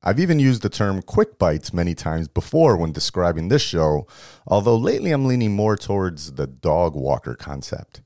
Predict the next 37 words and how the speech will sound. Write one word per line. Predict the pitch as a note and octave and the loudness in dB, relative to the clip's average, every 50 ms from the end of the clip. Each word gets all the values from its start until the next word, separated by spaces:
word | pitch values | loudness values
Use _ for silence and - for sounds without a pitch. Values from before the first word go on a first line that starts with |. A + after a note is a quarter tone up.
| _ _ _ _ _ _ _ | _ _ _ _ _ _ _
Content | - - F3 F#3+ G3 - - F3 F3 - - | -2 0 0 0 2 2 2 2 2 2 0
long | F#2 G2 A#2 C3 C#3 C3 | 2 2 4 4 4 2
enough | B2+ B2 B2+ B2+ - | 2 2 2 0 0
for | - F2 | -2 -2
you | D#2+ F2 F#2+ | 0 0 0
to | F2 C#2 | 0 0
walk | B1+ C#2+ E2 G2 - - | -2 0 -2 -2 -2 -4
your | G2+ F#2+ F2+ | -6 -6 -4
dog | D#2 D2 C2 C2 C2 - | -2 -2 -4 -4 -6 -8
to. | - - A1+ G#1 - - _ _ _ _ - - - - - | -10 -12 -12 -12 -14 -18 _ _ _ _ -20 -20 -20 -8 -2
Anyways, | - C3 A2+ F2+ D#2 D#2 - - - - - - - - _ _ _ _ - | 2 4 4 4 4 2 0 -4 -10 -18 -20 -20 -20 -20 _ _ _ _ -2
Quibi | - - A3 B3+ C4 F#3 - D#2+ C#2+ C2 C#2 E2 F#2+ - - - | 2 4 6 6 4 4 2 0 -2 -2 -6 -8 -8 -10 -10 -4
is | - G2+ E2+ | -4 -2 -2
a | F2+ - | -2 -2
short-form | - - - C#3 C#3 B2+ - - - - B2 B2 B2 B2 B2+ B2+ A2 | -2 0 2 4 4 2 2 -2 -6 -2 0 2 2 2 2 0 -2
video | F#2 A2+ A2+ A2 A2 | -2 0 0 2 2
streaming | G#2+ - - G#2 G#2 G2 F2+ E2 | 0 0 0 -2 0 0 0 -2
service | D#2+ - - D2 C2 - - - | -4 -4 -4 -6 -6 -6 -8 -10
started | - - - - G2+ G#2+ A2 A#2+ A2+ G2 | -10 -6 -2 0 2 2 2 0 -2 0
by | E2+ E2+ E2 | 0 0 0
C | E2+ - - - C3 C#3 C3+ C#3+ C#3+ C3+ | 0 -2 -6 -6 -6 -4 -4 -2 0 2
E | B2+ | 4
O | A#2 A2+ A2 G2+ | 4 4 4 2
Meg | F2+ F2 F2+ G#2+ B2+ C#3 A2+ | 2 0 0 2 0 0 -2
Whitman, | F2+ E2+ F#2 C#3+ D#3+ - - - C#2 D2 E2 A#2+ G3 | -2 2 2 2 2 2 -2 -4 -4 -4 -4 -4 -6
formerly | F#3 - - G2+ F#2+ F2 F2+ F2+ E2+ D#2+ D#2 D2+ | -8 -6 -2 0 0 0 0 -2 -4 -4 -2 -2
of | C#2+ C#2 C2+ - - - | -4 -4 -6 -10 -10 -6
eBay | C3 C#3+ C#3 A#2 C3+ C3 B2+ B2+ B2 B2+ G#2+ F2 C#2+ | -4 -2 0 2 2 2 2 2 0 0 -2 -4 -4
and | E2 E2+ D#2 D#2 E2 - | -4 -4 -4 -4 -6 -4
H | - F#2 F#2 - - | -4 -4 -4 -4 -6
P | - F3+ A3 | -8 -6 -6
C | - - - D2+ C#2+ | -6 -6 -6 -4 -2
E | |
O, | C#2 C#2 D2 D2+ - - - - - - _ | -2 -2 -4 -4 -8 -14 -20 -20 -20 -12 _
and | - A2 A2 G#2+ G2+ E2 | -2 -2 0 0 -2 -2
Jeffrey | D#2 F#2+ D3 F#3 - - A3 G#3 C#3 | 0 0 0 0 0 -2 -4 -6 -6
Katzenberg. | - - B2 A2 D#3+ - - F2 C#2+ C2 - C2+ - - - | -2 0 0 0 0 0 -2 -6 -6 -6 -6 -8 -10 -10 -16